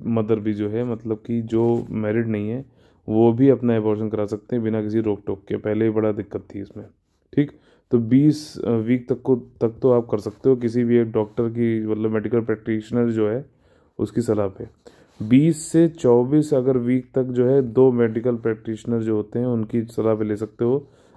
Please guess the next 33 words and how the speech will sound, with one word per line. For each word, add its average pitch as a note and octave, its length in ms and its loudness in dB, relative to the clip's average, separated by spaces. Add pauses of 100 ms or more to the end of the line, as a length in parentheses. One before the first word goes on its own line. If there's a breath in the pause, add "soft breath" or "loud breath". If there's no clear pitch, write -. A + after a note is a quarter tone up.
(100)
अगर A#2 200 6
कुछ A#2+ 260 -2
मतलब, A2+ 400 0
अ, G#2+ 400 -6
कि-, A2+ 160 -4 (160)
किसी A#2+ 220 0
मतलब A2 400 0
कोई A2+ 220 0
डिफरेंटली A2+ 640 0
एबल्ड A2 380 2
हैं, A2 100 -2
दिव्यांग A2 500 -2
हैं G#2+ 120 -2
या G#2+ 60 -4
फिर G#2+ 140 -8
इस G2+ 100 -12
तरीके G2+ 300 -12
से - 120 -16
केस G#2+ 340 -10
में B2 120 -6 (680 soft breath)
चौबीस C#3+ 460 6
के G3 200 4
बाद D3 440 2
भी E3 180 0
किया C3+ 240 2
सकता A#2+ 260 -4
है, D3+ 60 2
लेकिन C#3+ 200 -2
उसके C#3 240 -2
लिए D3 180 0
जो C3 120 2
है, C3+ 160 2
अ, - 100 -8